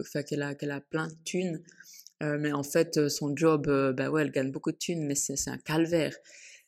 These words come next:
Donc, voilà, on sait jamais ce qu'il y a derrière, on sait jamais, euh, toute l'histoire, donc, euh, comparer, ça sert à rien.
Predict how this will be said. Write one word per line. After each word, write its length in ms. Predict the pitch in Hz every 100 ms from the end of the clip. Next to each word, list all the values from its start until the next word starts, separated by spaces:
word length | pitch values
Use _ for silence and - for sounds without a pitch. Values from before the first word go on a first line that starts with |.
| _ - 151
Donc, 300 | 165 165 - - -
voilà, 260 | 170 165
on 60 | 147
sait 200 | 160 160
jamais 300 | 170 175 175
ce 80 | -
qu'il 120 | 165
y 0 |
a 40 |
derrière, 460 | 156 165 170 175 175
on 80 | 151
sait 160 | 160
jamais, 480 | 147 165 165 165 160
euh, 80 | 143
toute 240 | - -
l'histoire, 500 | 170 - 170 170 170
donc, 360 | 160 151 147 156
euh, 40 |
comparer, 420 | - 165 165 170
ça 120 | 170 165
sert 200 | 165 143
à 60 |
rien. 320 | 143 143 160